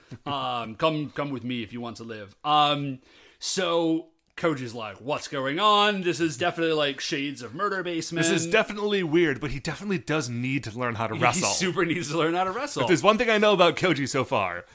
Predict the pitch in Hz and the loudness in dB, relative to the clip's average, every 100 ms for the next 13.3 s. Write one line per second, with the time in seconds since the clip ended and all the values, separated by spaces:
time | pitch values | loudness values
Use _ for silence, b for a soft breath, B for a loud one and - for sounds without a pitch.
0 | B B _ 120 117 113 110 131 - 139 | B B _ 4 6 6 6 2 0 0
1 | 131 127 123 123 127 170 - - 127 131 | 2 2 0 0 0 0 -4 -10 -10 -10
2 | - 135 143 175 - 214 120 - 131 165 | -10 -8 -6 -4 0 0 0 -4 -2 -2
3 | - 110 127 147 123 123 127 143 147 120 | -4 -6 -6 -4 0 0 0 -4 -6 -8
4 | - 120 - - 135 135 123 139 - 123 | -14 -16 -14 -6 -4 -4 -4 -4 -4 -2
5 | 165 - 101 90 - - 151 139 131 127 | -2 -2 -4 -8 -16 -6 -4 -2 -4 -4
6 | 123 160 202 247 269 233 208 220 - 196 | 0 4 4 4 2 2 2 2 2 2
7 | 202 180 202 175 135 139 156 156 156 123 | 4 4 2 2 2 2 2 0 -2 -2
8 | 139 147 151 139 120 123 123 123 113 110 | 2 2 2 -4 0 2 2 2 0 0
9 | - - b b b 107 110 110 123 135 | -6 -18 b b b -10 -8 -2 0 2
10 | 139 135 120 - 143 165 180 180 180 202 | 0 0 -4 0 0 0 0 -2 0 0
11 | 214 214 - - _ _ _ _ 185 185 | 0 -2 -6 -12 _ _ _ _ 2 2
12 | 180 202 233 - 233 180 - - - 220 | 2 -2 -4 -2 -2 -2 -6 -14 -4 0
13 | 120 101 104 | 2 2 -2